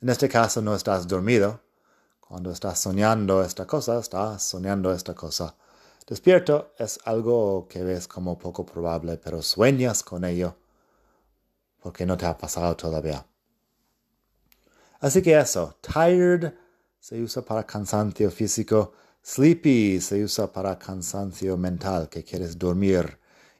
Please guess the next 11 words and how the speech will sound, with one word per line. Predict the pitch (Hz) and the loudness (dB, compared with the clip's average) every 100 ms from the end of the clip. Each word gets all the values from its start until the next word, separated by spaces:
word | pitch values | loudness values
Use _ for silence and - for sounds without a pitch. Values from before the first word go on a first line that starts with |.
| - | -12
Y | 101 | -10
dream | 92 120 165 156 113 92 78 - | 2 4 6 4 2 -2 -4 -8
puede | - 110 | -8 -8
ser | 98 107 110 | -4 -4 -4
un | 143 135 | -4 -2
sueño | - 135 139 139 139 143 - | -2 0 2 4 4 0 -6
de | 95 98 95 95 _ _ _ - | -4 -2 -2 -6 _ _ _ -20
estar | 92 - 101 98 - - | -14 -2 0 0 -2 -12
dormido | 107 104 104 101 104 131 - | -4 2 2 2 -2 -4 -4
y | 92 | -8
soñando, | - 90 85 82 90 143 - | -6 -4 -2 -2 -4 -8 -10